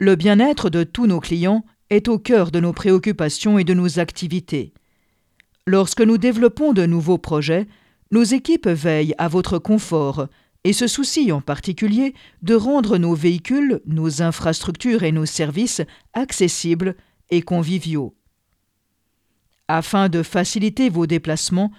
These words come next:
nous avons mis en place de nombreuses mesures qui vous sont décrites dans ce guide.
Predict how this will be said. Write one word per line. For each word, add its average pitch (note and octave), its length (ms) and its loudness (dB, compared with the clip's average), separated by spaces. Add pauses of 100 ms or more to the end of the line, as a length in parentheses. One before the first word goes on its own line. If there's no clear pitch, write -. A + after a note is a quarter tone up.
(420)
nous A#3 220 4
avons A#3+ 200 2
mis C4 240 0
en G3 120 0
place A#3+ 340 -2
de F3 160 0
nombreuses G3+ 480 0
mesures F3 560 -2 (280)
qui B3+ 120 0
vous B3+ 100 0
sont A#3 260 0
décrites F3 500 -4
dans D#3+ 180 -4
ce E3 160 -4
guide. C#3+ 480 -6